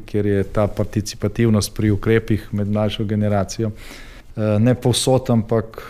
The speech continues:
marsikje višja kot v Sloveniji, ne. Ampak recimo, da t-, to ni politično pogojeno, ne, čeprav je malo spodbujeno, gre enostavno za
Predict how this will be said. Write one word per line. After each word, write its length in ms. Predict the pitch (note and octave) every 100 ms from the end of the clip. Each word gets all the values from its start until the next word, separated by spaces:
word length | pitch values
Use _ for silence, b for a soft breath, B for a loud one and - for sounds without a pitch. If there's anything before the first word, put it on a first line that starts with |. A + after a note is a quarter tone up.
| -
marsikje 640 | A2 A2+ G2+ A#2 - A2+
višja 360 | A2 A2+ - F#2+
kot 420 | - G2 - -
v 220 | F#2 F#2 D#2+ -
Sloveniji, 680 | - G2+ F#2+ F#2 E2 D#2 D2+
ne. 220 | F2+ F2 - -
Ampak 400 | G#2 G2 G2 A2+
recimo, 380 | F#2+ - A2 G2+
da 160 | G2+
t-, 220 | G2 - - -
to 160 | A2 G#2+
ni 180 | G#2+
politično 460 | G#2 A2 A2 - G#2
pogojeno, 640 | - G#2 G#2+ G#2 F#2 A2+
ne, 160 | G#2+ G2
čeprav 380 | - F2+ G2 G2
je 60 | G2
malo 240 | F#2+ F#2
spodbujeno, 760 | - - G2 F#2+ G2 F#2+ B2 A#2
gre 280 | F#2 F#2 F#2
enostavno 640 | F#2+ F#2 - F#2+ F#2+ G2
za 220 | E2+ F#2+